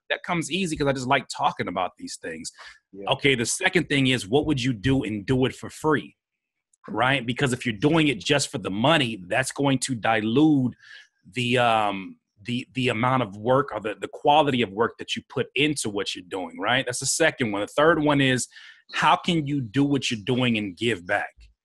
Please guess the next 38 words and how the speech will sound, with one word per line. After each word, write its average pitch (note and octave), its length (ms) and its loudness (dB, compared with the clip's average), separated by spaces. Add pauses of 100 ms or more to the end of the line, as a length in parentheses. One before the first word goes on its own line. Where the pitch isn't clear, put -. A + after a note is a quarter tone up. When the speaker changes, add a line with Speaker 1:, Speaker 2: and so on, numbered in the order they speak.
(300)
Speaker 2:
Yeah. A2 280 -12
Speaker 1:
If - 140 -8
you E3+ 80 -2
can - 140 -20 (100)
answer F3+ 240 2
those F3 220 2
three F#3 220 -2
questions, E3 840 0 (280)
and B2+ 200 0
if - 160 -6
what G3 200 4
you're B3+ 80 2
doing G#3 320 4
answers F3 340 0
those D#3+ 180 2
three F3 200 -4
questions, E3 640 0
and A#2+ 80 -2
I B2+ 40 2
mean C3 160 2
legitimately D3 720 0
answers D3+ 300 0
those C#3+ 160 2
three D#3+ 80 0
questions, D3+ 360 0
don't C3+ 200 0
sleep F#3 240 -2
on E3+ 80 2
that D#3+ 120 4
last D#3+ 360 4
one. A#2 160 -2 (340)
What C3 220 0
can D3 160 2
I C#3+ 80 2
do C3+ 240 2
and A#2 120 0
give G2 300 -2
back? C3 380 0